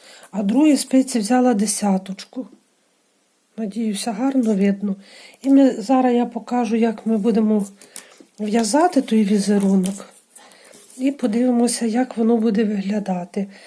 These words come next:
Значить, я набираю самим простим способом: наберу непарне число петель. Три, чотири, п'ять,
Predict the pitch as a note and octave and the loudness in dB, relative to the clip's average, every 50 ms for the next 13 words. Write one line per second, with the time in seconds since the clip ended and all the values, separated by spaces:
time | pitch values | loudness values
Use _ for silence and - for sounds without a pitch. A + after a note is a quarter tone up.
0 | - - - - _ _ - C#4 C#4 C#4 - A#3+ - - - _ - - - _ | -20 -20 -20 -20 _ _ -4 -4 -2 -2 -4 -8 -10 -10 -20 _ -20 -20 -20 _
1 | - B3 C#4 C4+ C4 C4 A#3+ G3+ B3 A#3+ A#3+ B3 B3 B3+ A#3+ A3+ A#3 A3 G3 - | 0 2 4 6 6 4 4 4 2 2 2 2 2 2 2 2 2 0 -2 -4
2 | - - - - - - C#4+ C4+ C4 B3 A#3+ A#3 - - A#3 G#3 - - - A#3+ | -10 -20 -20 -18 -12 -4 -2 0 2 2 2 0 -2 -2 -4 -4 -4 -4 -4 -4
3 | A3 G3+ G3+ - - - D#4+ E4+ E4+ - - C4+ A3+ A#3+ B3+ B3 A#3+ - - - | -4 -4 -8 -12 -8 -4 -2 -2 -2 -2 -6 -6 -2 -2 -2 -2 -2 -8 -14 -20
4 | - - - _ _ - A3+ A#3 G#3+ G#3 A3 A#3+ B3 B3 B3 A#3 G3+ F#3+ - _ | -20 -20 -20 _ _ -6 -4 -4 -2 -2 -2 0 0 0 0 -2 -4 -6 -10 _
5 | _ _ _ _ _ _ _ _ _ _ _ _ _ _ _ _ _ - C4 A#3+ | _ _ _ _ _ _ _ _ _ _ _ _ _ _ _ _ _ -4 0 2
6 | A#3 B3 A#3+ A#3+ C#4 D4 D#4 D#4 C4+ C#4 C4 C4 - A3+ G3 - - G#3+ B3 B3+ | 2 2 2 2 0 0 0 2 4 2 2 2 0 -6 -6 -6 -6 -4 -4 -4
7 | B3 - A#3+ - - - G#3+ F#3+ F#3 F#3+ F#3 - _ _ _ _ _ _ _ _ | -4 -4 -8 -8 -6 -4 -2 -2 -2 -2 -6 -8 _ _ _ _ _ _ _ _
8 | _ _ _ _ _ _ _ - - - C4 C#4+ D4 C#4+ C#4 - _ - - _ | _ _ _ _ _ _ _ -16 -10 -6 -4 -4 -4 -4 -8 -12 _ -20 -20 _
9 | _ _ - _ - - - G3 G3+ _ - - C4 B3+ B3+ B3 B3 B3+ A#3 A#3+ | _ _ -20 _ -20 -18 -16 -18 -18 _ -6 -4 -4 -2 -2 -4 -6 -8 -10 -10
10 | - - _ _ _ _ _ _ _ - _ - G#3+ A3+ B3 B3+ A#3+ A#3+ - - | -14 -20 _ _ _ _ _ _ _ -20 _ -12 -10 -6 -6 -6 -6 -8 -12 -20